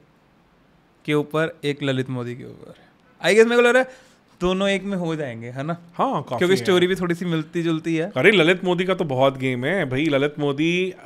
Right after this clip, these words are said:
Speaker 2: का जो मोदी परिवार है भाई, वो टाटा बिरला के लेवल के फैमिलीज थी।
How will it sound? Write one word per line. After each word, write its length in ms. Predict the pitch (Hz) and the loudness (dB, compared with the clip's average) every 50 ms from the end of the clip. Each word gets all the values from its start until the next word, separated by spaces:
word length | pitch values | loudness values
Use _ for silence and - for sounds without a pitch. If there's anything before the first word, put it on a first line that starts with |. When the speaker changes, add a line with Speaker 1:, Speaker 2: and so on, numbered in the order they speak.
| 131 135 | -8 -4
Speaker 2:
का 400 | 135 139 139 139 139 - 151 143 | -2 -2 -2 -2 -4 -4 -6 -4
जो 120 | 160 160 | -2 -2
मोदी 520 | 147 139 120 120 131 135 135 135 143 180 | -2 -4 -6 -6 -4 -2 -2 0 0 0
परिवार 500 | 175 175 156 147 147 139 135 131 139 139 | 2 4 4 4 6 6 6 6 6 4
है 80 | 135 127 | 2 0
भाई, 300 | 117 117 123 147 190 214 | 0 -2 -4 -4 -4 -4
वो 500 | 165 135 139 139 143 147 151 147 131 131 - - | -4 -2 -2 0 2 2 2 0 -2 -6 -4 0
टाटा 260 | - 135 131 - 165 175 | 2 2 4 4 4 4
बिरला 280 | 170 165 165 170 170 | 4 4 4 4 2
के 460 | 170 180 175 170 165 165 160 147 - | 2 2 0 0 2 0 0 -2 -4
लेवल 260 | 135 135 135 135 143 139 | -4 -2 -2 0 -2 -2
के 360 | - 156 147 147 143 139 131 123 - _ _ _ _ _ _ _ | -2 0 0 2 2 0 -2 -4 -10 _ _ _ _ _ _ _
फैमिलीज 480 | - - 135 131 131 131 135 135 127 - | -6 -4 -2 -2 -2 -2 -4 -4 -6 -6
थी। 260 | 139 156 208 180 | -6 -6 -6 -6